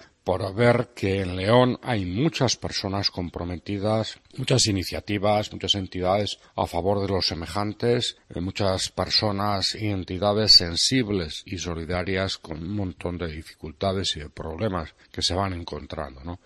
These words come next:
Esto sin duda es un, un extraordinario avance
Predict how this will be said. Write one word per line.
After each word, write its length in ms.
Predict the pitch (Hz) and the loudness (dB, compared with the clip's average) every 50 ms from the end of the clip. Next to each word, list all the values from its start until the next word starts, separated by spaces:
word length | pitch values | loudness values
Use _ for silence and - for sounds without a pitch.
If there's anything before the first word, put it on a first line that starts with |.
| - - _ - - | -20 -20 _ -4 -2
Esto 240 | 113 - - 123 - | -2 0 2 2 4
sin 180 | 104 104 101 | 4 4 2
duda 400 | 92 110 107 104 117 117 113 - - - _ - - | 2 2 6 8 8 8 8 6 2 -6 _ -10 -8
es 160 | 101 87 - | -6 -4 -2
un, 320 | 101 101 104 104 101 - _ _ _ _ - | -2 -2 -2 -4 -6 -8 _ _ _ _ -6
un 180 | 92 95 92 | -6 -4 -2
extraordinario 760 | 90 - - - 98 87 78 80 98 117 131 127 113 104 92 | -2 -4 -4 -2 -2 -4 -2 -2 0 2 2 4 4 4 4
avance 640 | 87 85 87 104 101 95 95 - - 120 117 123 120 | 4 4 4 2 2 0 -4 -6 -4 -2 -2 -2 -2